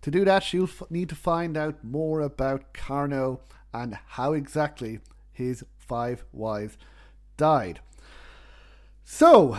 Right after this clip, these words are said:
uh, what are my thoughts on this after I just played it? Uh, first of all, the, the story,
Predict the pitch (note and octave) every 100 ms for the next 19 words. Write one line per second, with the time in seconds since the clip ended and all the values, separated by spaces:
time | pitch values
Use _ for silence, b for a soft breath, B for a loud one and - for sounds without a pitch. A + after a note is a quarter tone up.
0 | C#3 G3 G3 C#4 C4+ A3 A#3 G#3+ A#3 F#3+
1 | - A#2+ G#2+ - C#3+ - D#3 D#3 D#3 D3
2 | D3 D3+ D3+ - - - E3+ E3+ A#2 -
3 | - b b b b b - - F#3 F#3
4 | - D4+ E4 B3 D3 F3+ F3+ F3 D#3+ D#3+
5 | D#3+ D3+ D3 - D3+ - - G#3+ F3+ A#2+
6 | A2+